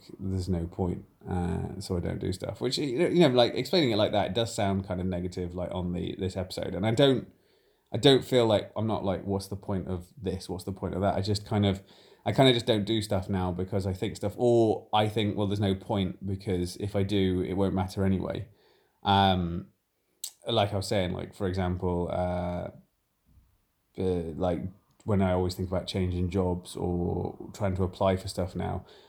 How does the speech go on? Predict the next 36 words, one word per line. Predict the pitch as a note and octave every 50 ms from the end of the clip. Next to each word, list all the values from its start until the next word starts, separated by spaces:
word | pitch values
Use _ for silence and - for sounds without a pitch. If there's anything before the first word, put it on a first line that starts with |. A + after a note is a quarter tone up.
| _ -
I | -
think | G#2 - A2 G2+ F#2+ F#2+ - - - - - -
ten, | - - A2+ F#2+ F2+ F2+ F2 F2 F2 E2+
fifteen | F#2+ - G2+ F#2+ - G2 F#2 F2+
years | F#2+ F#2+ F#2+ F#2 F#2
ago, | F2 F2+ F2 F2 F2 -
I'd | F#2+ F#2+
just | - - G2 - -
apply | F#2+ - - - G#2 F#2 F2+ E2+ E2+ F#2 F#2 - _ _ _ _ _ _ _ _ _
and | - G2 G2 F#2+
think | G#2 F#2+ F2
it | F#2+ F#2 -
could | G#2 F#2+
be | - G2+
a |
thing. | F2 G#2 F#2+ F#2+
But | F2 E2
now | F#2+ G2+ G#2 G#2 G2 F#2
I | F#2 F2+
just, | F2 F#2 F#2+ - -
I | - G#2
look | A2+ A#2 G#2+ -
at | G#2+
a | - F#2
job, | F#2 F#2 F2 F2 F2 E2+ -
I | - G2+
think, | G2+ - A2 A2+ -
"Oh | E3+ F3+
yeah, | E3 D3 D3
that's | D#3 D3+ D3 D3
cool. | - - F#2+ F2+ G2+ G#2 B2
I | - A2
could | A2+ - G2+ G2
probably | G2+ F#2+ - F#2
do | F#2 - E2 E2
that." | F2+ F#2+ F#2+ - - -